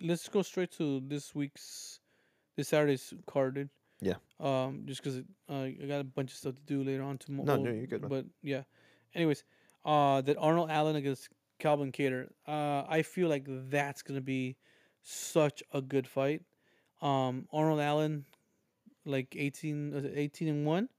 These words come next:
Speaker 1: Eighteen and one against Calvin Kattar, twenty-three and six.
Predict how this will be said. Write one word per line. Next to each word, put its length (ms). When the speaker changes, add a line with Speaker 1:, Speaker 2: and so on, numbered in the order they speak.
Speaker 1:
Eighteen 240
and 120
one 320
against 180
Calvin 280
Kattar, 400
twenty-three 680
and 120
six. 560